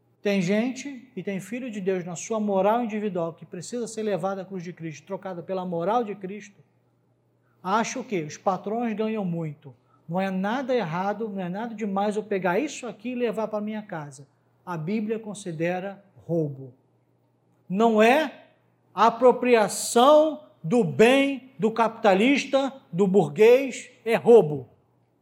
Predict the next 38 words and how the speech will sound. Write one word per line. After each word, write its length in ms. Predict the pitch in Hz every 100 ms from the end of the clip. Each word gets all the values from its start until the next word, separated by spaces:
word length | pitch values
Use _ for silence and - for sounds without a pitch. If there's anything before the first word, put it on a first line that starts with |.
| _ _ _ _ _ _ _ _ _ _ _ _ _ -
Tem 100 | 185
gente 240 | 277 294
que 80 | 254
dá 140 | 254
uma 160 | 247 208
volta, 360 | 151 262 269
agora 240 | 214 233 262
o 280 | 214 165 165
nosso 320 | 175 208 208
candidato, 420 | 175 202 180 196 196
tem 100 | 247
um 40 |
candidato 400 | 247 208 214 214
a 20 |
prefeito 320 | 208 175 185
de 100 | 170
São 140 | - 151
Paulo, 260 | 220 214
isso 100 | 208
eu 60 | 247
não 60 | 226
vou 100 | 233
tirar 220 | 208 202
do 80 | 180
vídeo 240 | 180 180
não, 160 | 151 120 _ _ _ _ _ _ _ _ _ _
que 180 | - 240
ele 380 | 240 262 269 269 269
invade 600 | 254 208 208 214 - 247 -
prédios 480 | 202 196 214 220 202
e 60 |
bota 340 | 185 196 202 214
pessoas 400 | 208 - 202 202
para 120 | 208
morar 320 | 196 180 196
em 100 | 214
prédios 420 | - 202 202 202
invadidos. 920 | 208 214 240 214 175 190 143 131 -